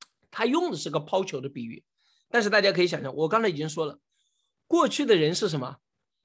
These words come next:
他们犹大的人安葬是什么呀？要把你放在那个坟墓当中，等到你腐烂了以后，把这个什么布啊，什么东西给你包裹起来，丢到坟墓里面，对吧？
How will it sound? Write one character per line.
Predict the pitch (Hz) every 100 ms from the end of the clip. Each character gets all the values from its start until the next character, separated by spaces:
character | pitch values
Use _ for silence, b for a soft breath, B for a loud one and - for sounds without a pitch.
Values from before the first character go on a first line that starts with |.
| _
他 | - 262
们 | 190
犹 | 175
大 | 277 233
的 | 175
人 | 180 -
安 | 214
葬 | 233 214
是 | 185
什 | 147
么 | 123
呀？ | - _ _ _
要 | 208 240
把 | 202
你 | 170
放 | - 302 269
在 | 214 175
那 | 180
个 | 165
坟 | 143 143
墓 | 196
当 | 165 160
中， | 170 165
等 | 151
到 | 151 196
你 | 202
腐 | - 135
烂 | 180
了 | 160
以 | 127
后， | 165 139 b b _ -
把 | 180 151
这 | 226
个 | 185
什 | 156
么 | 139 - _ _ _ _ _ _ _
布 | - 262 226
啊， | 202 196 185
什 | 165
么 | 170
东 | 196
西 | 190
给 | 156
你 | 175
包 | 147 208
裹 | 202
起 | 143 143
来， |
丢 | 131 185
到 | 180
坟 | 147 135
墓 | 190
里 | 156
面， | 117
对 | 135
吧？ | -